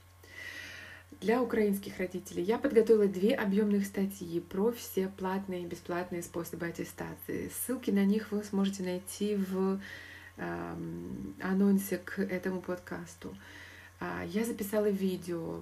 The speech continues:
подробное с алгоритмом выбора наиболее подходящего метода для вашей семьи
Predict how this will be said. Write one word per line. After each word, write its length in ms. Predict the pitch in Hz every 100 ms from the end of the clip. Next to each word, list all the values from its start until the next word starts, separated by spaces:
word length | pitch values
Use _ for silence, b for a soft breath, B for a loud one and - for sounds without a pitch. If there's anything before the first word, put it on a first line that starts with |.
| -
подробное 560 | 175 185 208 196 185
с 80 | 190
алгоритмом 480 | 170 185 226 208 180
выбора 380 | 196 202 190 180
наиболее 440 | 175 175 196 208
подходящего 640 | 196 - 180 185 185 185
метода 340 | 175 180 175 175
для 220 | 170 180
вашей 280 | 180 185 -
семьи 480 | - 180 170 170